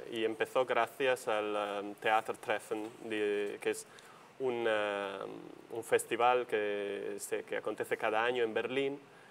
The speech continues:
y que está muy abierto a la nueva dramaturgia. Y en dos mil nueve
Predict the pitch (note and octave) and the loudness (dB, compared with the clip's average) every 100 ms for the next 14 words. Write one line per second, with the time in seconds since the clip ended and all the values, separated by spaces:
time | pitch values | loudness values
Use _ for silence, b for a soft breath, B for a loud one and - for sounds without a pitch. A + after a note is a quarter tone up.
0 | b - - A#2 A2+ A2 A#2 A#2+ C3+ A#2+ | b -10 2 6 6 6 2 4 4 6
1 | A#2+ A#2+ C3 A#2 A2 A2 A2 A2 G#2+ G#2+ | 6 4 2 2 2 2 2 2 0 -2
2 | A#2 - A2 G#2 - - A2 G#2 G#2 A2 | -4 -2 -2 -2 -6 -6 -4 -2 -2 -2
3 | A#2 - - A#2+ A#2+ A2+ A2+ A#2 C#3 C#3+ | -2 -4 -6 -2 0 0 -2 0 2 2
4 | C#3 | 0